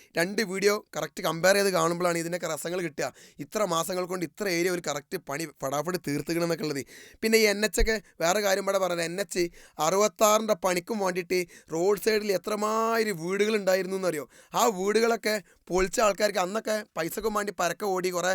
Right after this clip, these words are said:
ബുദ്ധിമുട്ട് അനുഭവിച്ചു എന്നൊക്കെ അല്ലാതെ ഇപ്പോൾ ഓൾക്കൊക്കെ അതിൻ്റെ വിഷമം മനസ്സിലാവുണ്ടാവും. അന്ന് ആ വീടിൻ്റെ ആ രസം, അന്ന് ആ വീഡിയോ എടുത്തില്ല, അന്ന്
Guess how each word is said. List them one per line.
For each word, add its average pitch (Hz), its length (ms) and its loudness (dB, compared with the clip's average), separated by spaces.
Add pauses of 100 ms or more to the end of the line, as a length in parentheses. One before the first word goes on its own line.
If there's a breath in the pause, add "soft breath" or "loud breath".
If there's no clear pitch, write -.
(300 loud breath)
ബുദ്ധിമുട്ട് 190 400 -2
അനുഭവിച്ചു 180 360 0
എന്നൊക്കെ 190 200 -2
അല്ലാതെ 180 260 2 (340 loud breath)
ഇപ്പോൾ - 260 2
ഓൾക്കൊക്കെ 233 260 4
അതിൻ്റെ 220 160 4
വിഷമം 214 220 0
മനസ്സിലാവുണ്ടാവും. 180 520 2 (360 soft breath)
അന്ന് 202 180 -2
ആ - 20 4 (100)
വീടിൻ്റെ 196 320 0 (240)
ആ 165 120 2
രസം, 156 320 -2
അന്ന് 175 160 -4
ആ - 20 0 (100)
വീഡിയോ 175 240 2
എടുത്തില്ല, 175 340 -2
അന്ന് 185 100 -4